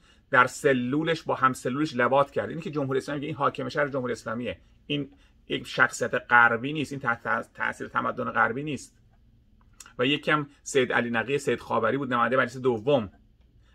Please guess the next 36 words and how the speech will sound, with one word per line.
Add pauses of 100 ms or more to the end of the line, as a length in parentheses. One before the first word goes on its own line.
نماینده
مجلس
بود، (400)
معمم
بود
و
به
جرم
لواط
اعدامش
کردن. (160)
من
اصلاً
نمیدونم
درست
یا
نه،
ولی
تو
جمهوری
اسلامی
چیزی
که
خودتون
گفتید، (180)
این
وریا
که
تا
حالا
اعتراف
نکردن
یک
مقام،
اه، (200)
حکومتی